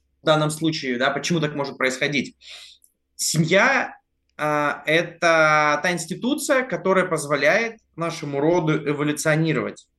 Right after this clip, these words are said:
нашему биологическому роду эволюционировать. Ну, так-то, так-то изначально, а, семья была придумана для размножения, для продолжения рода,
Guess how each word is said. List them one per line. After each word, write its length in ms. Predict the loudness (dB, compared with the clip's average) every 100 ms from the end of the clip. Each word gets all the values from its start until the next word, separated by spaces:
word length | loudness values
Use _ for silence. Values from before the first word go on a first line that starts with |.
| _ _ _ -2
нашему 420 | -2 0 0 2
биологическому 800 | 4 4 2 0 -2 -4 -2 0
роду 220 | 0 -2
эволюционировать. 880 | -4 -4 -6 -8 -6 -2 -2 -2 -4 -10 -20 -20 -8 0
Ну, 160 | 2
так-то, 440 | 4 2 -2 -8 0
так-то 400 | 0 0 -4 -4
изначально, 840 | -2 -2 0 2 2 0 -4 -8 -16 _ _ -10
а, 500 | -4 -2 -2 -2 -4
семья 480 | -2 0 4 4
была 400 | 4 4 4 2
придумана 500 | -2 -4 -2 0 0
для 220 | 0 0 2
размножения, 760 | 0 -4 -2 -2 -2 -6 -12 _ _ _
для 120 | -4
продолжения 540 | -2 0 0 0 0 4
рода, 380 | 4 2 -4